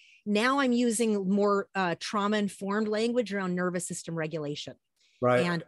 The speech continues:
Speaker 1: what I thought I knew about my nervous system based on my Kundalini yoga, distilling the truth from the lies of Y B,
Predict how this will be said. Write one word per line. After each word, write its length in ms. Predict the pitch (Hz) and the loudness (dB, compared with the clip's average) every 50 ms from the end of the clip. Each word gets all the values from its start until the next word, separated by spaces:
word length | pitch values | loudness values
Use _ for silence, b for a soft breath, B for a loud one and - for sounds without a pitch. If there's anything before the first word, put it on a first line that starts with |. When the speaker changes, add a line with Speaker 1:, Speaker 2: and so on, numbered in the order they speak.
| _ | _
Speaker 1:
what 240 | - 180 175 196 190 | -6 -2 -2 0 2
I 160 | 185 202 214 | 2 2 0
thought 420 | 214 - - - 208 202 208 220 - | 0 -2 -4 0 2 4 4 2 2
I 180 | 208 220 226 220 | 2 0 2 2
knew 240 | 208 208 214 220 220 | 2 4 6 6 6
about 240 | 196 202 190 185 | 4 2 0 0
my 120 | 196 190 190 | -2 -2 -2
nervous 340 | 180 180 185 185 202 196 - | 0 0 0 0 -2 -2 -4
system 360 | 202 185 - - 214 196 180 | -6 -8 -6 -6 -4 -4 -2
based 320 | - 175 175 175 - - | -2 -2 -2 -2 -4 -6
on 80 | 180 175 | -6 -4
my 100 | 170 165 | -4 -6
Kundalini 520 | - - 190 180 180 180 180 180 175 175 | -6 -6 -6 -4 -2 -2 0 0 0 0
yoga, 360 | 165 175 170 170 165 180 170 | 0 0 0 0 0 0 -2
distilling 680 | 160 143 - 175 170 - - - - 190 185 190 185 185 | -2 -2 -2 -4 -4 -4 -6 -4 -2 0 2 2 2 2
the 80 | 175 175 | 0 -2
truth 540 | 175 - - - - 196 185 190 190 180 - | -4 -6 -10 -8 -4 0 0 0 0 0 -4
from 200 | - - 185 180 | -6 -6 -6 -4
the 80 | 175 165 | -4 -4
lies 400 | 170 170 165 170 175 180 170 - | -6 -4 -4 -2 -2 -2 -2 -6
of 100 | 175 156 | -8 -8
Y 200 | 160 165 165 165 | -6 -4 -4 -4
B, 320 | 156 190 190 180 170 165 | -2 -2 -2 -2 -2 -4